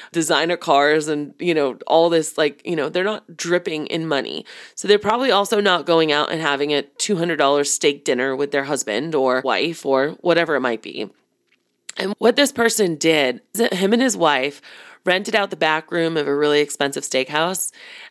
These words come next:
and they brought the entire team to a very expensive steak dinner and called it their holiday celebration. What a way to, I mean, I'm not telling you that everyone needs to do this, but I've never heard of anyone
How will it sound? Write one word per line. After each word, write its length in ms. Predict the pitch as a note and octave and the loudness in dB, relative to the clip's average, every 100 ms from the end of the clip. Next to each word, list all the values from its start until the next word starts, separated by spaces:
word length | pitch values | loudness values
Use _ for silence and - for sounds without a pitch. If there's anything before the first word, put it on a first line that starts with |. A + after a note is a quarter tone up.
| - | -4
and 280 | F3+ F3 F3+ | 0 0 2
they 120 | F#3 | 2
brought 260 | G#3+ B3 B3+ | 2 0 -2
the 140 | C4+ | -2
entire 640 | B3 - - D3+ D3 D3 | -2 -4 -2 0 2 0
team 560 | D3+ - D3 F2+ D#2+ - - - _ | -2 -8 -8 -10 -12 -14 -18 -20 _
to 160 | - G3+ | -2 0
a 80 | E3+ | 0
very 480 | D3 F3+ E3 E3 F#3+ | 0 0 2 2 0
expensive 720 | - - E3 D3+ D#3+ D#3 - | -2 -4 -2 -2 -4 -4 -4
steak 380 | - C#3+ C#3+ - | -2 -2 -2 -4
dinner 380 | C#3 C#3 C3+ - E3+ | -2 -2 -4 -6 -6
and 240 | D#3+ D#3+ | -6 -4
called 220 | - D3+ | -2 -2
it 100 | D3+ | -2
their 140 | D3+ C#3+ | -6 -6
holiday 400 | C#3 C3 C#3 C#3 | -2 -2 -2 -4
celebration. 760 | C3+ B2+ B2+ A#2+ - - G2 - _ - - - - _ _ | -4 -4 -4 -6 -8 -10 -14 -18 _ -20 -20 -20 -20 _ _
What 280 | F3+ G#3 D4+ | 4 4 4
a 100 | D4+ | 0
way 460 | G#3 E3 F3+ E3 | 2 2 4 2
to, 260 | D3 D3 - | 2 2 0
I 180 | F3+ E3 | -2 0
mean, 340 | D#3+ D#3 C#3+ - - - - - | 0 -2 -4 -10 -20 -18 -14 -6
I'm 140 | - B3 | -4 -2
not 180 | D4+ D4+ | -2 0
telling 360 | G#3 G3 G3+ | 0 0 0
you 80 | E3 | 0
that 180 | C#3 - | 0 0
everyone 340 | D#3+ D#3 D#3+ | 2 2 2
needs 240 | D3+ D3 - | -2 -6 -4
to 100 | C#3+ | -4
do 200 | C#3 C#3 | -2 -2
this, 280 | C3 - - | -2 -2 -2
but 280 | D#3 - - | -2 -2 -2
I've 220 | A#3 C4+ | 0 0
never 280 | G#3 E3+ E3 | 0 0 2
heard 180 | D#3+ D3 | 2 0
of 100 | C#3 - | -2 -4
anyone 380 | D3+ D#3 D3 | -2 0 -2